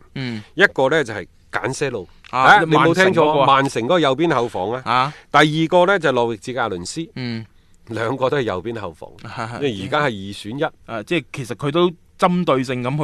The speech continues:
Speaker 1: 補返自己啲弱項啊。
Speaker 2: 但係而家佢嗰個僆仔出咗嚟之後，仲要唔要佢呢？
Speaker 1: 啊，即係唐根加。
Speaker 2: 唐根加話喺熱刺更衣室嗰度連個櫃桶都冇嘅。
Speaker 1: <laughs> 啊，好，又係勵志歌啊嘛，出咗嚟啊。
Speaker 2: 係，即係佢係喺，
Speaker 1: 啊。
Speaker 2: 即係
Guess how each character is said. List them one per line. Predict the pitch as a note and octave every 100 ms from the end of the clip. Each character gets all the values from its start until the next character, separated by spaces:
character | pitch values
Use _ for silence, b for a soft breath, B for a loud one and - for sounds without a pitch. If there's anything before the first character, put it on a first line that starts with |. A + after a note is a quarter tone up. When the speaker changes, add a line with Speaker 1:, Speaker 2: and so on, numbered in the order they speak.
| B2+
Speaker 1:
補 | G#2
返 | C#3 C3
自 | G#2+
己 | B2
啲 | C3 A#2+
弱 | -
項 |
啊。 | -
Speaker 2:
但 | D3+
係 | C3+
而 | C3
家 | G#3+
佢 | F#3+
嗰 | E3+
個 | G#3
僆 | G3+ G3
仔 | F3
出 | F#3
咗 | F#3+ G3
嚟 | D3+
之 | A2
後， | D#3+
仲 | B2+ B2
要 | C3
唔 |
要 | A2 C#3
佢 | C3 A#2+
呢？ | -
Speaker 1:
啊， | B2
即 | C3+
係 | F3
唐 | A2+
根 | C3 D#3
加。 | D3+ C#3 B
Speaker 2:
唐 | A#2+ D3+
根 | A3+
加 | B3 A#3
話 | G#3+ F3 - _ _
喺 | C#3+ A3 F3+
熱 |
刺 | E3 - F#3+ F#3+
更 | A3 G#3+
衣 | G#3
室 | G#3
嗰 | G#3+ F3+
度 | G3+ F3
連 | C#3+ A#2
個 | D#3+
櫃 | D3 C#3
桶 | D3+
都 | F#3
冇 | E3 C3 C3
嘅。 | - _ _ _ B B B B
Speaker 1:
<laughs> | B2+ - A2 _ A2+ - G#2 - -
啊， | A#2
好， | D3 D#3+
又 | D3+
係 | D3+
勵 | C3+ B2+
志 | C3 C#3+
歌 | D3+
啊 | C#3+
嘛， | G#2 G2+
出 | C3
咗 |
嚟 | C#3 D#3 D3+
啊。 | A2
Speaker 2:
係， |
即 | B2
係 |
佢 | - C3+ D3 E3
係 | C3+ B2+
喺， | B2 E3 - - _ B B -
Speaker 1:
啊。 | A#2
Speaker 2:
即 |
係 | F#3